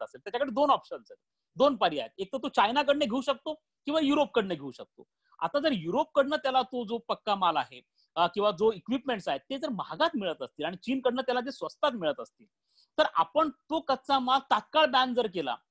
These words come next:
तर त्याला प्रचंड मोठा फटका बसण्याची शक्यता ही आपल्याला नाकारता येत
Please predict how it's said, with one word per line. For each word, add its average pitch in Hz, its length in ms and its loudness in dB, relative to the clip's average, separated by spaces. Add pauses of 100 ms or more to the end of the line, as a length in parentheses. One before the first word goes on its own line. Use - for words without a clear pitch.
(260)
तर 311 60 -4
त्याला 214 300 0
प्रचंड 277 480 0
मोठा 262 280 -2 (140)
फटका 302 280 0
बसण्याची 220 420 -6
शक्यता 156 440 -6
ही - 340 -6
आपल्याला 208 260 0
नाकारता 135 440 -4
येत 107 160 -10